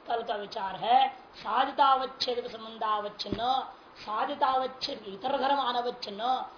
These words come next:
साधितावच्छेद का अवच्छिन्न प्रतियोगिता साध्याभावाधिकरण निरूपित वृत्तित्वाभावत्वम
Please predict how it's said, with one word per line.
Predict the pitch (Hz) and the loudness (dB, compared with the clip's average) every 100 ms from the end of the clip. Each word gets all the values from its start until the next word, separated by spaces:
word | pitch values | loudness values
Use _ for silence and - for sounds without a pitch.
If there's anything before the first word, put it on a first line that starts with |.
| - - | -20 -8
साधितावच्छेद | 226 269 302 294 269 254 - 247 247 | 2 2 4 4 4 2 -2 -2 -2
का | 240 | 0
अवच्छिन्न | 226 - - 220 220 208 - - | 0 -2 -6 -10 -10 -10 -14 -14
प्रतियोगिता | 214 220 214 226 247 269 - - - - | -12 -10 -8 0 2 2 0 -16 -20 -6
साध्याभावाधिकरण | 233 285 320 294 285 240 254 247 240 240 226 | 0 0 4 4 6 6 6 6 4 2 -6
निरूपित | 220 220 208 214 | -6 -6 -6 -8
वृत्तित्वाभावत्वम | 196 208 202 233 202 196 190 190 254 | -8 -10 -6 -2 -2 0 -4 0 2